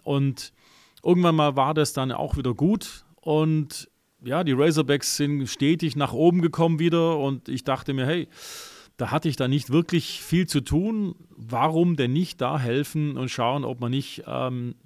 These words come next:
mit meiner Erfahrung, ähm, assistieren kann? Ja, ich bin dann ins Stadion, hab mir das angeschaut und der damalige Stadionsprecher, der, der auch mein Sidekick war die letzten fünf Jahre,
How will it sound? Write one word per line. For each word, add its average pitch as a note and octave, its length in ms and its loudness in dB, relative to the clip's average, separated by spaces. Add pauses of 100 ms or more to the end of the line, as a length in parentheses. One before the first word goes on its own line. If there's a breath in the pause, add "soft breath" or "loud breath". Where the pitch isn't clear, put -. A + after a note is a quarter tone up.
(120)
mit B2+ 200 -6
meiner B2+ 260 0
Erfahrung, A#2+ 680 -4 (720 soft breath)
ähm, A2 600 -6 (400)
assistieren C3+ 640 -2
kann? G3+ 340 -6 (640)
Ja, D2 340 -8 (840)
ich - 180 -12
bin D#3+ 120 2
dann D3 160 2
ins A#2+ 100 -2
Stadion, D#3 460 0
hab D3 140 -2
mir C#3 60 -2
das B2 140 -2
angeschaut D#3 640 0
und C3 500 -6
der C3+ 100 0
damalige B2 880 -2
Stadionsprecher, B2+ 800 -6
der, A#2 260 -4
der - 220 -12
auch C3+ 140 0
mein C3+ 240 0
Sidekick C3 640 -2
war C3 220 2
die C3 80 -2
letzten C3+ 340 -4
fünf C#3+ 240 -4
Jahre, C3+ 360 0